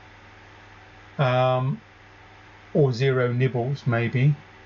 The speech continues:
whatever combination we choose, it knows it can go straight to a write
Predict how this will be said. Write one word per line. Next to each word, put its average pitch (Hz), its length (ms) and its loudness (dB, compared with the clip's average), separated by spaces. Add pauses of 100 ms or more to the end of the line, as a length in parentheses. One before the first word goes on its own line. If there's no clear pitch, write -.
(140)
whatever 143 300 0
combination 131 680 0
we 117 120 -2
choose, 131 640 -4 (420)
it 202 160 0
knows 165 320 2
it - 140 -8
can 156 120 0
go 143 180 2
straight - 400 -2
to 139 140 -2
a 123 100 -2
write 117 320 -4